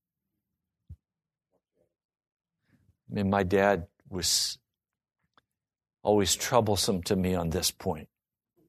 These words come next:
He would say, "Remember, when you point at somebody, you've got three fingers pointing back at you."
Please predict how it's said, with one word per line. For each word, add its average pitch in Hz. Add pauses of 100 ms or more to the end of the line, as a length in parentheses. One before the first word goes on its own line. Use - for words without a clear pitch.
(960)
He 131
would 113
say, 117
"Remember, 107 (680)
when 113
you 104
point 123
at 113
somebody, 95 (1400)
you've 117
got 113
three 143
fingers 107
pointing 117
back 107
at 104
you." 101